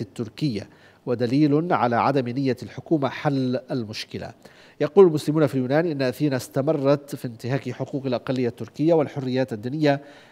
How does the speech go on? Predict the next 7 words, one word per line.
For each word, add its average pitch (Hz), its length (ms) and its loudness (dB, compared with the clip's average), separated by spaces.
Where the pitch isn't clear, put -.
لا 90 100 -8
سيما 139 640 0
الأحكام 127 480 -2
المنبثقة 120 640 -2
عن 139 180 -2
معاهدة 120 480 -2
لوزان، 127 360 0